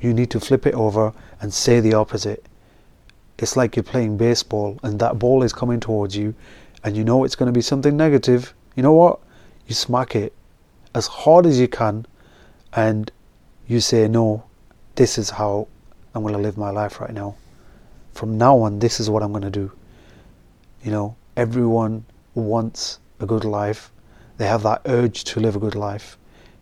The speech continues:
But what they tend to do sometimes is they get to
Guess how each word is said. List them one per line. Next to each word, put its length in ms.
But 260
what 220
they 140
tend 240
to 80
do 160
sometimes 720
is 400
they 200
get 240
to 280